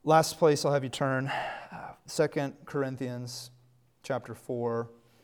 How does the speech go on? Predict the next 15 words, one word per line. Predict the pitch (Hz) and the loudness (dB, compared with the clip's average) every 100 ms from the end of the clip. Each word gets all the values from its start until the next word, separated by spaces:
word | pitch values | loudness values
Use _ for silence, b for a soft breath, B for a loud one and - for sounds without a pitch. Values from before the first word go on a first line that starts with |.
| b b _ _ _ | b b _ _ _
We've | 131 | -12
been | 117 113 | -10 -6
bouncing | 120 120 123 123 | -4 -4 -4 -6
around | 117 117 117 | -4 -2 -2
a | |
lot, | 113 113 | -4 -4
but | |
this | 117 | -8
is | 113 | -8
the | |
last, | 113 113 113 - - b b b b b b b _ 139 | -8 -6 -8 -10 -18 b b b b b b b _ -12
the | |
last | 120 120 117 - | -8 -6 -8 -8
stop | - 113 113 | -6 -6 -8
here. | 117 113 113 | -10 -10 -12